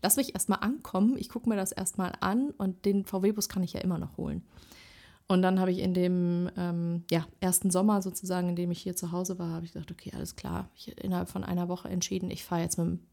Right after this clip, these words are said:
Bus rüber. Und ja, das war auf jeden Fall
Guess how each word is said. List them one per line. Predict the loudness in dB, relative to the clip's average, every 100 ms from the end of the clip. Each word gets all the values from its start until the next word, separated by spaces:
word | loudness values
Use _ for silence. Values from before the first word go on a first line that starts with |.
| -2
Bus | 0 0
rüber. | -4 -6 -8 _
Und | -4 -2 0 0 0 -2 -6 -16 _ -4
ja, | 0 0 0
das | -2 -2
war | -2 0 0 -2 -4
auf | -4
jeden | -2 0 0
Fall | -2 -2 0 0 -2